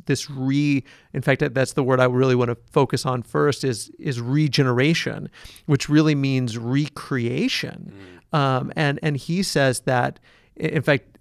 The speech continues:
Speaker 1: it's, it's interesting how the, the phrase is put together, but this washing of regeneration.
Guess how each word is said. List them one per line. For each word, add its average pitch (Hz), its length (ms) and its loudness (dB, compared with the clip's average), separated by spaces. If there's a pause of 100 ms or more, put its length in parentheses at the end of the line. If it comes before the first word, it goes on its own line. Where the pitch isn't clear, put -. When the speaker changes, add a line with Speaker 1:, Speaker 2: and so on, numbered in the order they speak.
Speaker 1:
it's, - 220 -8
it's - 320 -8 (440)
interesting 143 600 -2
how 131 360 0
the, 123 300 -2 (160)
the 143 80 -2
phrase 131 840 -2 (100)
is 127 640 0 (360)
put 151 220 2
together, 131 640 0
but 131 320 0
this - 300 -2 (240)
washing 156 880 2 (100)
of 135 580 0 (100)
regeneration. 127 1000 -2